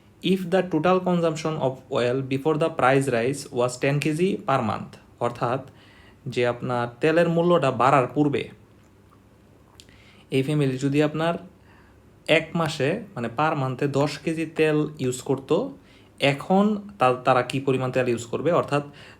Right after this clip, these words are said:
ফর্টি পার্সেন্ট তেলের দাম বাড়ার পরে, তেলের দাম মানে তেলের দাম ফর্টি পার্সেন্ট বাড়ার পরে তারা এখন কি পরিমাণ, মা, তেল ইউজ করবে, এটা আর কি, মা, আপনার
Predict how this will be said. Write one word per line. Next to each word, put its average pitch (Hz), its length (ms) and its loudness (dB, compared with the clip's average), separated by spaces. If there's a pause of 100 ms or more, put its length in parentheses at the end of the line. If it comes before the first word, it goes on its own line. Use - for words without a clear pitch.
(180)
ফর্টি 160 260 4
পার্সেন্ট 147 500 0 (160)
তেলের 147 280 0
দাম 143 300 0
বাড়ার 131 280 4
পরে, 120 340 0 (240)
তেলের 131 240 -4
দাম 165 400 -2 (400)
মানে 107 120 -6
তেলের 147 280 -2
দাম 156 160 -2
ফর্টি 151 260 0
পার্সেন্ট 131 300 -2
বাড়ার 127 240 2
পরে 139 280 -2
তারা 123 500 -2
এখন 135 320 -2
কি 143 120 0
পরিমাণ, 139 540 -2 (480)
মা, 110 320 -4
তেল 135 300 2 (200)
ইউজ 120 200 -6
করবে, 208 320 -4 (240)
এটা 135 160 4
আর 127 60 4
কি, 127 180 -2
মা, 120 180 -4
আপনার 113 280 -4